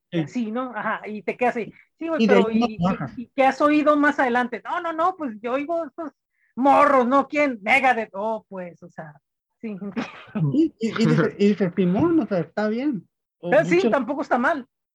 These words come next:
Speaker 1: Ajá, o sea, todos triunfaron porque también, pues, era lo que había en esa época, ¿no?
Speaker 2: Ujú.
Speaker 1: Y, pero así como que es gente que no puede ver que,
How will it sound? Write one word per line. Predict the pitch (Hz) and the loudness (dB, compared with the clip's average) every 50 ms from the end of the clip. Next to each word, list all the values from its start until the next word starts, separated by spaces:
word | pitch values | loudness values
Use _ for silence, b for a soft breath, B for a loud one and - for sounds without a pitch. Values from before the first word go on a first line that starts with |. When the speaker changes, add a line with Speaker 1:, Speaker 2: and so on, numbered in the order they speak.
| _ _ _ - | _ _ _ -2
Speaker 1:
Ajá, | 170 170 262 240 | 0 0 0 0
o | 180 | 0
sea, | - 185 170 151 170 165 | -2 -2 -2 -4 -6 -2
todos | - 202 240 269 269 - | 0 2 2 2 0 0
triunfaron | 247 208 196 185 170 208 214 247 269 269 - | 2 2 2 2 0 0 0 0 0 -2 -4
porque | - 180 175 175 | -6 -8 -8 -8
también, | - - 151 156 165 170 175 | -8 -4 -2 0 0 0 0
pues, | 220 214 - | -2 -2 -2
era | 214 208 214 | -2 0 0
lo | 214 - - - | 0 0 -2 -4
que | 156 | -6
había | 143 156 208 233 | -6 -4 -2 -2
en | 220 202 | -2 -2
esa | 190 175 196 190 233 | -2 -4 -6 -8 -8
época, | - 214 196 170 156 151 | -8 -8 -8 -6 -4 -4
¿no? | 170 233 262 - - - - | -2 -4 -4 -6 -12 -14 -12
Speaker 2:
Ujú. | 226 208 202 175 156 156 - - | -10 -10 -10 -10 -12 -14 -8 -2
Speaker 1:
Y, | 170 156 151 151 151 - _ _ _ _ _ _ | 0 0 0 -2 -4 -10 _ _ _ _ _ _
pero | - 185 180 165 165 151 147 147 - - - - - - - - - | 0 2 2 2 2 -2 -4 -6 -12 -20 -20 -20 -20 -20 -20 -10 -8
así | - 165 - 196 196 | -6 -4 -2 -2 -2
como | 175 226 220 220 202 175 | 2 4 4 4 4 2
que | 190 175 165 156 151 151 143 147 - _ _ _ _ _ - | 2 2 2 4 2 2 0 -2 -8 _ _ _ _ _ -6
es | 185 180 175 | -6 -4 -2
gente | 185 208 208 208 233 226 | 0 0 2 2 0 0
que | - 202 | 0 0
no | 175 175 175 180 | 0 0 0 0
puede | 208 208 202 202 202 | -2 -2 0 0 0
ver | 202 208 208 214 208 - | -2 -2 -2 -4 -6 -6
que, | - 165 147 135 127 123 120 120 123 110 - | -6 -6 -4 -4 -6 -8 -10 -12 -12 -14 -18